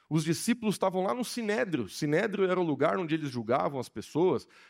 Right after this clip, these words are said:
era um lugar meio político e religioso ao mesmo tempo da época. E olha só o que que as pessoas falaram. Porque a Bíblia diz que os discípulos falavam com eloquência a palavra de Deus. Mas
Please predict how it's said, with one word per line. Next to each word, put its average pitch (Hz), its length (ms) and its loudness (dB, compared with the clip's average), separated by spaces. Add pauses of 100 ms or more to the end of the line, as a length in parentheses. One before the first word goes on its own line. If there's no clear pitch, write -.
(300)
era 156 140 4
um 175 120 0
lugar 151 280 0
meio 170 160 -2
político 165 520 -4
e 139 40 0
religioso 139 500 2
ao 143 60 0
mesmo 135 260 -4
tempo 156 280 -2
da 110 100 2
época. - 420 -4 (600)
E 131 80 4
olha 254 200 4
só 269 220 2
o 320 60 0
que 277 120 -8
que 359 100 -2
as - 100 -4
pessoas 220 340 -2
falaram. 135 480 0 (1800)
Porque 170 220 2
a 180 60 6
Bíblia 202 340 -2
diz 202 320 -2
que - 100 -8
os 185 120 0
discípulos 185 640 -2
falavam 175 580 0
com 175 240 -4
eloquência 196 720 0
a 147 60 -2
palavra 127 420 0
de 110 100 -6
Deus. 107 480 -6 (680)
Mas 196 360 -2